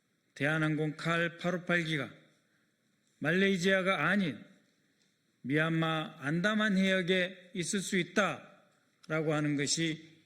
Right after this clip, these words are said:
거론되었고, 이제 엠비씨가 가서 촬영한 영상까지 존재합니다. 그러니 정부에서 책임지고 가서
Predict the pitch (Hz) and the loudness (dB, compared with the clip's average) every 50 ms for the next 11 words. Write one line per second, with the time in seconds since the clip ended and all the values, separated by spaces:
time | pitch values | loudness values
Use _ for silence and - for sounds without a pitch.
0 | _ _ _ _ _ _ - - 170 180 196 220 214 202 170 143 120 - - - | _ _ _ _ _ _ -6 -2 -2 0 2 2 2 2 2 0 -2 -4 -10 -18
1 | 113 101 - _ _ _ _ _ _ - 190 185 175 214 196 147 117 - - - | -20 -20 -20 _ _ _ _ _ _ -4 -4 0 2 2 2 2 0 -6 -12 -20
2 | - _ _ _ _ _ _ _ _ _ _ _ _ _ _ _ _ _ _ _ | -20 _ _ _ _ _ _ _ _ _ _ _ _ _ _ _ _ _ _ _
3 | _ - 151 165 180 185 190 196 190 - - 190 170 202 190 - - - - 165 | _ -4 -2 0 0 2 0 0 0 -2 -2 0 0 0 0 0 -2 -2 -2 0
4 | 156 208 185 135 110 - - - - _ _ _ _ _ _ _ _ _ _ - | 0 0 0 0 -4 -10 -18 -20 -20 _ _ _ _ _ _ _ _ _ _ -12
5 | - - 175 190 208 208 208 202 185 175 147 113 101 - - - _ - - 139 | -6 -2 0 0 2 2 2 2 2 0 -2 -2 -6 -12 -16 -20 _ -8 -4 -2
6 | 165 190 185 165 202 101 98 - - 101 92 104 98 - - 151 170 175 180 196 | 0 0 2 2 0 0 0 -2 -2 -4 -2 -4 -4 -2 0 0 0 0 0 -2
7 | 170 170 190 202 196 170 139 117 - - - _ _ _ _ _ _ _ _ _ | 0 0 2 2 2 0 -2 -8 -16 -18 -20 _ _ _ _ _ _ _ _ _
8 | _ _ _ - - 170 208 233 220 185 147 117 - - - - _ _ - - | _ _ _ -2 0 2 4 4 2 2 0 -4 -6 -14 -20 -20 _ _ -6 -2
9 | - 160 170 160 165 160 147 143 165 156 160 - 214 220 208 233 233 226 208 220 | 0 0 2 2 2 0 0 0 -2 -4 -2 0 0 2 4 4 4 4 2 0
10 | 190 175 151 120 - 147 147 131 160 156 160 180 | -2 -4 -6 -4 -4 -4 -2 -2 -2 -2 -4 -4